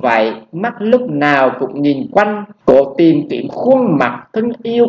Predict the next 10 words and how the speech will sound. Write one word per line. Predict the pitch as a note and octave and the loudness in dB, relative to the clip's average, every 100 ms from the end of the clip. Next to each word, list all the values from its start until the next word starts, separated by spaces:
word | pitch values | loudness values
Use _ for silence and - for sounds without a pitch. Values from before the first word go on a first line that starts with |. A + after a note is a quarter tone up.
| - | 2
của | - B2+ | 2 4
Hiền. | C#3+ C#3+ B2+ A2 - _ _ _ _ _ | 4 4 4 0 -8 _ _ _ _ _
Có | - A#2+ | 2 4
lần | D3 D#3 D#3 D3+ C3+ | 6 4 2 -2 -4
vào | D3+ D3+ | -2 0
một | C#3+ C#3 D#3+ | 0 -4 -6
buổi | D3 - | -6 -6
chiều | D3+ D3+ C#3+ - | -4 0 0 -2
thứ | C#3 | -4
bảy, | B2 C#3+ B2 | -2 2 2